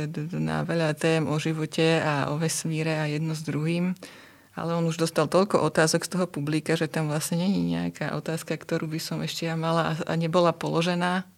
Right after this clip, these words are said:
A, takže možno by som rada strávila čas v jeho blízkosti. Ale viete čo, ja už ani nemám také, že nejak spoznávať nejakú známú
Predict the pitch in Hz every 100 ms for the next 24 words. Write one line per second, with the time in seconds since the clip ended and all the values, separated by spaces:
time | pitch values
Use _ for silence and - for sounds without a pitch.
0 | _ - - - - - - - - -
1 | - 170 165 165 - 170 165 160 160 160
2 | 151 - - - - - 170 160 - 160
3 | 165 - 160 156 160 160 160 160 - 160
4 | 170 165 170 160 156 170 151 160 170 -
5 | 180 - - 175 175 - - - - -
6 | _ _ _ _ - 202 190 185 185 185
7 | 196 185 190 175 160 175 165 156 160 156
8 | 165 156 160 - - 160 170 160 151 151
9 | 165 160 156 160 160 156 160